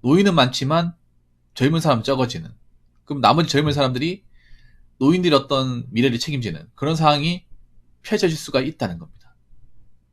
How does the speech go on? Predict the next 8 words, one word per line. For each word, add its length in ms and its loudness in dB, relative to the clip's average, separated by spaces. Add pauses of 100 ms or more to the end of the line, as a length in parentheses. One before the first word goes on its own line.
(2750)
근데 200 -2
이 80 0
문제를 300 2
해결할 260 4
방법이 680 -2 (1300)
딱히 320 -6
안 180 -6
보여요. 380 -18